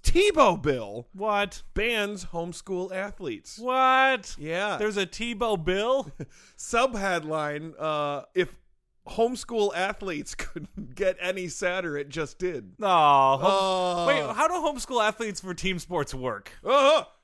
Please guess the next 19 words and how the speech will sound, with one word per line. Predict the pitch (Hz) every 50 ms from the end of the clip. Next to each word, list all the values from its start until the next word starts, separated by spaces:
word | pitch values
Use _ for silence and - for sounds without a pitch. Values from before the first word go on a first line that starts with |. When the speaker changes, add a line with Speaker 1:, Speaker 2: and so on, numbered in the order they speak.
| _ _
Speaker 1:
Uh, | 175 240 269 233 165
well, | 160 208 247
that's | 269 277 269 -
the | 330 311
thing. | 226 -
Tim | - - 320 311
Tebow | 214 - 294 359 403 214 160 117 107 123 160 - - _ _ _ -
Speaker 2:
Okay. | - 269 226
Speaker 1:
famously | 262 269 - - - 131 117 117 113 120 135 - -
was | 170 208 220 247
a | 247
homeschool | 220 240 240 208 - 226 214 208 226
athlete. | 277 311 - - 131 117 101 110
Speaker 2:
How | 165 180
does | 175 160 147
that | 151 135 113 104
work? | 98 90 76 73 - - -
Speaker 1:
Uh, | 170 175 175 175 170 170 160
he, | 170 180